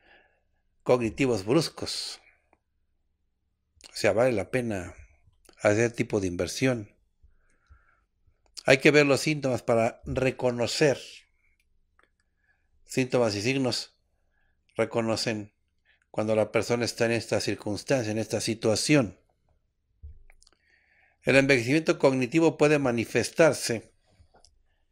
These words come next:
a través de una variedad de síntomas y signos. Veamos algunos de los más comunes. Pérdida de memoria.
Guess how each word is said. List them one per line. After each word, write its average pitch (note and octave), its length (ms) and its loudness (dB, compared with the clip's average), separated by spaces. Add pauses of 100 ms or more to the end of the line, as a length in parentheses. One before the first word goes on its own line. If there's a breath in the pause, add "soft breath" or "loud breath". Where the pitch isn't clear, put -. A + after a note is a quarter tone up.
(500)
a A#2 140 2
través C#3+ 240 6
de D#3+ 80 4
una E3 140 4
variedad C3+ 340 6
de C3+ 120 4
síntomas D3 500 -2
y A2 80 -2
signos. D#3+ 560 -4 (1600)
Veamos C#3 580 -2
algunos C#3 360 -6
de E3 100 -2
los G2+ 120 -6
más B2 220 -4
comunes. B2+ 760 -6 (1900)
Pérdida D3 340 4
de G#2+ 120 -2
memoria. A2 580 -4